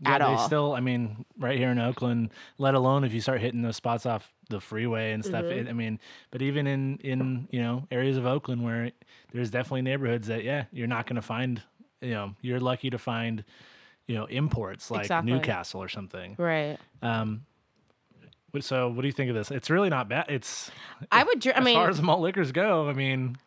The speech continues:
Speaker 2: I would pay six dollars to, like, brown paper bag this and chill at the lake and drink it.
Speaker 1: Exactly.
Speaker 2: I would. I would. That's the price point is, I think, what's
Speaker 1: I think that's what he's going for.
Speaker 2: Yeah, and that amount, and it's ten percent, you said?
Speaker 1: Yeah.
Speaker 2: Jeez Louise.
Speaker 1: Ten percent.
Speaker 2: Yeah.
Speaker 1: So,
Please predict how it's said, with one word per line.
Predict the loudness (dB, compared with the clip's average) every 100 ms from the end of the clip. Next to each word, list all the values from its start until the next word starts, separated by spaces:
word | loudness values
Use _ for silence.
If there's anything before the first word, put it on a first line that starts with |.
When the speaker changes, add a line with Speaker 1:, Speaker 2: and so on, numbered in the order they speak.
| _
Speaker 2:
I | 4
would | 4
pay | 4 2
six | 2 -2 2
dollars | 2 4 4 0 0
to, | 2
like, | 2 2 -2 -18 -14 -14 _ _
brown | 4 4
paper | 2 0
bag | 2 2
this | 2 -4 -2
and | -2
chill | 2 4 4
at | 0
the | -2
lake | -2 -2
and | -4
drink | -4 -6 -6
it. | -8 -8 -12 -16
Speaker 1:
Exactly. | -12 -10 -10 -14 -20 -10 -2
Speaker 2:
I | 0
would. | 0 0
I | 2
would. | 2 2 4
That's | 2 4
the | 2
price | 4 4 4
point | 2 4 4
is, | 2 -2
I | -2
think, | 0 -2
what's | -4 -8 -14
Speaker 1:
I | -12
think | -10 -8
that's | -8
what | -6
he's | -6
going | -4 -4 -4
for. | -4 0
Speaker 2:
Yeah, | 4 4
and | 6
that | 4
amount, | 6 4 4
and |
it's | 0
ten | 0 0
percent, | 0 0 -2
you | -2
said? | -2 -2 2
Speaker 1:
Yeah. | 4 4 0 -12
Speaker 2:
Jeez | -6 -4
Louise. | -2 -4 -2 -2
Speaker 1:
Ten | -2
percent. | -2 -4 -4 -4 -8
Speaker 2:
Yeah. | -2 2
Speaker 1:
So, | 2 2